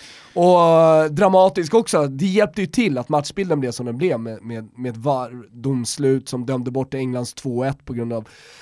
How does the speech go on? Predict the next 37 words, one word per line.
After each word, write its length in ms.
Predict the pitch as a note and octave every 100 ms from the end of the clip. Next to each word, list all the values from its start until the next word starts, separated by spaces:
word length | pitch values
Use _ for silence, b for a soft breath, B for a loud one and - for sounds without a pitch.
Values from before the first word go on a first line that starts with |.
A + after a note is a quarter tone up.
| B B
offside 500 | G#3 - G3 F#3 D3+
på 80 |
Lingard. 580 | F3 F#3+ F#3+ F#3 F3+ E3
Sen 240 | E3+ E3+ D#3+
så 200 | E3+ D#3+
går 180 | D#3
det 60 | D3
till 120 | C#3+
förlängning 840 | - D3 E3+ E3+ E3 D#3 D3+ D3 C#3+
och, 280 | B2+ B2+ A#2+
och 440 | A2+ B2 A#2 A2+
Holland 400 | A2+ B2+ B2+ A#2 B2
tar 220 | E3 F#3+
det 60 |
till 140 | D#3+ C#3
slut. 260 | A#2 G#2
Alltså 160 | A#2 A2+
det 80 | B2+
var, 200 | C#3+ B2+
det, 320 | C#3 C#3+ C3+
det, 280 | D3 D3 D#3 E3+
den 120 | G3 B3
innehöll 500 | B3 A3 G#3+ C4 G#3+
precis 280 | F3 F3+
alla 160 | D3+ D3
de 80 | C3
här 80 | C3
ingredienserna 640 | C3 C3 C3 A#2+ A#2 A#2+
man 160 | B2 B2
vill 100 | C3+
ha 260 | F3+ G2+ G#2+ _
för 200 | - A2+
att 160 | A2
man 120 | A2+
ska, 120 | G#2+ B2+
verkligen 320 | B2+ A2+ G#2+
ska, 240 | B2 G#2+